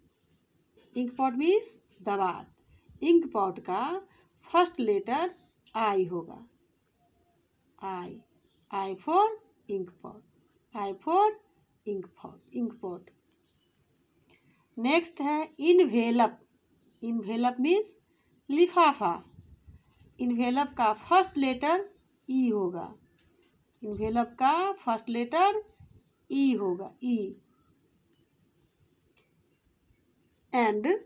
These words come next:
this is hammer। हैमर मीन्स हथौड़ा। हैमर मीन्स हथौड़ा।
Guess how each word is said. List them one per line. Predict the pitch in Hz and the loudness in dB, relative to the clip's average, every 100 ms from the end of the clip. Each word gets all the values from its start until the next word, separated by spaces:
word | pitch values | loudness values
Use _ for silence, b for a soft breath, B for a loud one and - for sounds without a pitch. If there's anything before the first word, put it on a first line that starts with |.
| _ _ _ _ _ _ _ _ _ _ _ - | _ _ _ _ _ _ _ _ _ _ _ 0
this | 269 277 | 4 8
is | 359 403 - _ _ _ _ | 8 6 -12 _ _ _ _
hammer। | - 262 285 262 208 175 - _ _ - | -2 4 6 6 2 0 -10 _ _ -10
हैमर | 226 240 277 | -2 0 2
मीन्स | 285 403 466 - _ _ _ - | 6 6 6 -10 _ _ _ -8
हथौड़ा। | 233 240 240 202 160 - _ _ _ _ _ _ _ _ _ | -4 2 2 2 -4 -12 _ _ _ _ _ _ _ _ _
हैमर | 214 240 254 | -2 0 4
मीन्स | 302 427 494 - _ _ - | 6 6 4 -6 _ _ -12
हथौड़ा। | 233 220 214 185 | -8 -2 -2 -2